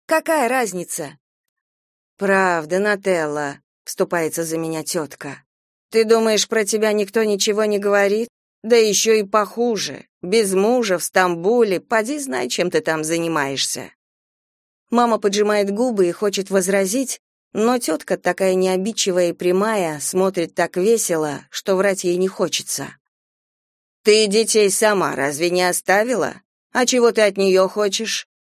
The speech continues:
напоминает тетка, не давая маме спуску. «И когда ее свекровь гнобила, что-то ты особо не вступалась, так что молчи». «Что ты сравниваешь?»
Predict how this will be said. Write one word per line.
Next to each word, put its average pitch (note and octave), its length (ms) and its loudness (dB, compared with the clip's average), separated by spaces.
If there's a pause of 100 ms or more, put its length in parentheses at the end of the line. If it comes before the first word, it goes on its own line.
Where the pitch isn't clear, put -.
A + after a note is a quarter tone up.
(220)
напоминает E3+ 640 -4
тетка, G3+ 340 -4
не E3 120 -2
давая E3+ 380 0
маме E3 300 -2
спуску. - 640 -6 (520)
«И G#3 120 4
когда A#3 320 4
ее A#3+ 180 4
свекровь A3 520 2
гнобила, A3+ 580 2
что-то A3 380 0
ты A3+ 140 0
особо A3 400 0
не A3 120 0
вступалась, F#3 720 0
так G#3 280 2
что G3+ 420 0
молчи». F#3+ 680 -2 (680)
«Что - 440 -4
ты D#4 180 -8
сравниваешь?» D3+ 1120 -4